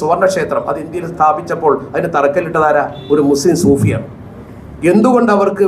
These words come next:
ബ്രിട്ടീഷ് ഉദ്യോഗസ്ഥന്മാരെ കൊണ്ടുവരാമായിരുന്നില്ലേ? പ്രഗത്ഭരെ കൊണ്ടുവരാമായിരുന്നില്ലേ? ആയിരത്തി അഞ്ഞൂറ്റി എൺപത്തെട്ട് ഡിസംബർ ഇരുപത്തിയെട്ടിന് ഹർമന്ദിർ സാഹിബിന് തറക്കല്ലിട്ടത് ഹസ്രത്ത്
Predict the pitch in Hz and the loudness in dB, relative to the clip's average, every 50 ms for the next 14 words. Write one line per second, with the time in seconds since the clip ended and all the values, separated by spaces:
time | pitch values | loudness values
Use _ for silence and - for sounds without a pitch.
0 | - 165 - 202 202 202 202 208 190 185 175 175 190 185 180 180 180 175 170 170 | 0 -2 -2 0 0 0 0 0 0 0 0 0 0 0 2 0 0 -2 -2 -2
1 | 175 175 170 170 170 170 165 160 156 156 156 143 127 117 - - - - - - | 0 2 2 2 2 2 0 -2 -2 -4 -6 -8 -8 -8 -10 -12 -14 -18 -12 -2
2 | - - - 185 185 190 196 202 196 190 185 180 190 185 185 180 175 170 160 151 | 0 2 2 4 2 4 4 2 4 2 2 2 4 4 4 4 2 0 0 -2
3 | 143 143 139 120 107 - - - - - - - - - - - - 143 165 190 | -2 -6 -6 -6 -10 -12 -14 -20 -20 -20 -20 -20 -20 -20 -10 -2 0 2 4 4
4 | 202 208 208 202 202 185 185 190 202 202 190 185 175 175 185 196 202 190 185 190 | 4 4 2 2 0 0 0 0 -2 0 0 -2 -2 -2 -4 -4 -2 -4 -4 -4
5 | 196 185 165 151 - 190 185 190 190 180 170 170 170 185 175 - 180 175 180 180 | -4 -6 -6 -4 -2 -2 0 0 0 -2 0 0 0 0 0 0 -2 -4 0 0
6 | 185 165 156 151 170 185 190 190 196 190 - 190 180 151 127 - 170 165 156 151 | 0 2 2 0 0 0 0 0 0 0 0 0 0 2 0 -2 -2 0 0 0
7 | 147 156 185 185 180 - 170 165 175 196 214 208 - - - - - - - - | 0 2 0 0 0 0 -2 2 4 4 2 2 -2 -10 -16 -18 -16 -8 -2 -2
8 | 165 165 196 214 220 214 202 | -2 0 2 0 0 2 0